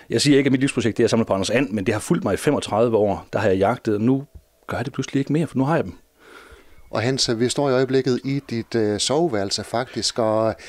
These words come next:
Speaker 2: det første, du ser, når du slår øjnene op om morgenen, det er den her kæmpe samling af Anders And-blade,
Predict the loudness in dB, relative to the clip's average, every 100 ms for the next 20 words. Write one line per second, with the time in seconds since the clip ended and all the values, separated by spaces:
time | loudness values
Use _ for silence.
0 | -10 -4 0 2 0 0 -2 -2 -2 0
1 | 0 -2 -4 -4 -2 -2 0 -2 0 -2
2 | -2 0 0 0 0 0 2 0 -2 -2
3 | -4 -6 -20 -16 -6 -2 -2 -2 -2 -2
4 | -2 -4 -4 -4 -4 -4 -6 -6 -4 -4
5 | -2 -2 -2